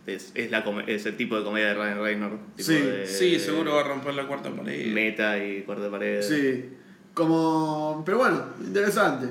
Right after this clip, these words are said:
Speaker 1: Sí, sí,
Speaker 2: divertido.
Speaker 1: suena, suena copado. Yo lo voy a ver seguro.
Speaker 2: Otra de las pelis que trajo nuestro amigo Hugo, ya estamos llegando al final, chicos, ¿eh? Ya falta poco, faltan, serán cinco pelis más o menos. Green Knight.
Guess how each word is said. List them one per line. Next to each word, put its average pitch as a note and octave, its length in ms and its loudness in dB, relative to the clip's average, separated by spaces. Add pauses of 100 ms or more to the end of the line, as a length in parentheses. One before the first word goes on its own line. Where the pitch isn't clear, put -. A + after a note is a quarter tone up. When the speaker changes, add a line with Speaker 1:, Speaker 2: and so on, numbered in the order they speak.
Speaker 1:
Sí, D#3+ 180 -2
sí, C#3+ 60 2
Speaker 2:
divertido. D#3+ 340 4
Speaker 1:
suena, C3 140 2
suena B2+ 260 -2
copado. F#2 320 -6 (320)
Yo A2+ 60 -2
lo G#2+ 120 0
voy G#2 100 0
a G2 120 -4
ver G2 100 -6
seguro. F#2+ 280 -10 (280)
Speaker 2:
Otra A3 300 2
de F3 60 6
las D#3 140 2
pelis F#3+ 320 4
que C#3+ 100 -2
trajo D#3 360 -2
nuestro C3+ 260 -6
amigo D#3 280 0
Hugo, E3+ 140 -2
ya E3+ 80 -8
estamos F#3 220 -4
llegando F3+ 200 0
al E3+ 60 0
final, C3+ 280 -4
chicos, - 300 -8
¿eh? D#3 80 -2
Ya D#3 180 -2
falta D3+ 300 -2
poco, A#2+ 260 -8
faltan, C#3 280 -4
serán D#3 380 0
cinco E3+ 280 0
pelis D#3 300 2
más - 140 -10
o C3 40 -10
menos. - 160 -12 (540)
Green A#3+ 580 4
Knight. C#3+ 460 0